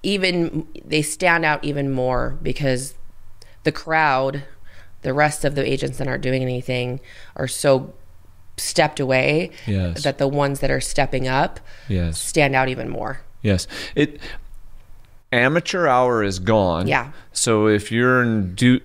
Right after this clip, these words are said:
Speaker 2: if you've decided you didn't want to be the professional,
Speaker 1: Mm-hmm.
Speaker 2: the professional is sticking out, like
Speaker 1: Yeah.
Speaker 2: you said, like a sore thumb.
Speaker 1: Yeah.
Speaker 2: They're doing the business, they're putting in the work, they're getting the deals.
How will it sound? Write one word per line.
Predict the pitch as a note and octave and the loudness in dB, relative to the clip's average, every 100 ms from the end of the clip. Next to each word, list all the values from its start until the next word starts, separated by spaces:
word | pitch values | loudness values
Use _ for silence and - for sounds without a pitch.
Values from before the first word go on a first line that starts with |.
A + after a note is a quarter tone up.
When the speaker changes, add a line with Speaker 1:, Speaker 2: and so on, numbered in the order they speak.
| - | -2
Speaker 2:
if | G#2+ | 0
you've | B2+ A#2 | 2 2
decided | B2 - C3 C3 G#2+ | 2 2 2 2 2
you | G#2 | 4
didn't | G#2 A#2+ | 2 2
want | A2 A2 | 2 2
to | |
be | G#2 | 2
the | G2+ | 0
professional, | - F2+ C#3 B2 - F2 D#2 | -2 0 2 2 2 0 0
Speaker 1:
Mm-hmm. | D#3+ D3+ C#3 C3 | -2 -4 -2 0
Speaker 2:
the | B2 | 0
professional | G2+ - E3 D#3 B2+ A2 G2+ G#2 - | 0 2 2 2 2 4 2 0 -4
is | A2 | 0
sticking | - - C#3 C3 B2+ B2 | 2 2 2 2 2 2
out, | A2+ F#2+ G#2 G2 | 4 2 0 -2
like | G#2 | 0
Speaker 1:
Yeah. | |
Speaker 2:
you | A#2+ | 0
said, | - B2 F#2 | 4 4 4
like | G2+ G2+ | 2 0
a | |
sore | G2+ - A2+ G2 | -2 2 2 2
thumb. | - A#2+ F#2 C#3 | 2 4 4 2
Speaker 1:
Yeah. | C#3 C3+ - - - | 0 -2 -14 -16 -2
Speaker 2:
They're | A2 G2+ | 0 2
doing | F#2+ C3 C3 B2 | 2 2 2 0
the | |
business, | G#2 A2 G#2 G#2 - | 4 4 4 0 0
they're | E2+ | -2
putting | - B2+ B2+ A#2+ | 2 4 6 4
in | A2+ G#2 | 4 4
the | |
work, | F#2+ G2 G2 F2+ | 4 6 4 4
they're | E2 D#2+ | 0 0
getting | E2+ A#2 B2+ A#2+ G#2 | 2 4 4 2 2
the | F#2 | 2
deals. | G2 F#2+ F#2 | 4 4 2